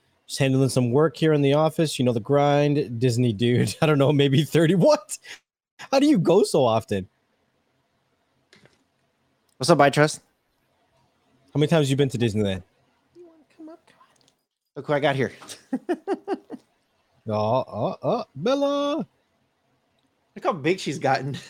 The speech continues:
Speaker 2: <laughs>
Speaker 1: She's huge. How much she weigh now?
Speaker 2: Sixty-eight, I think.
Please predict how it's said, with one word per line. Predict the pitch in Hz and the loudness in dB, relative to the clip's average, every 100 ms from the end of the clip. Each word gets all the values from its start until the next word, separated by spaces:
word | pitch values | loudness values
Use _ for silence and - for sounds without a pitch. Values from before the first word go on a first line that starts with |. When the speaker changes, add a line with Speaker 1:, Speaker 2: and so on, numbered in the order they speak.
| - | -4
Speaker 2:
<laughs> | 320 403 | -2 0
Speaker 1:
She's | - | -2
huge. | 370 147 214 440 277 - _ - | -2 0 2 2 0 -6 _ -2
How | |
much | 254 | 0
she | 262 | 0
weigh | 226 294 | 2 2
now? | 151 95 - _ _ _ _ _ _ _ _ _ _ | 0 -2 -10 _ _ _ _ _ _ _ _ _ _
Speaker 2:
Sixty-eight, | - - - 139 - 131 131 170 | -10 -8 -6 -8 -4 0 2 2
I | |
think. | 190 226 233 | 0 -4 -8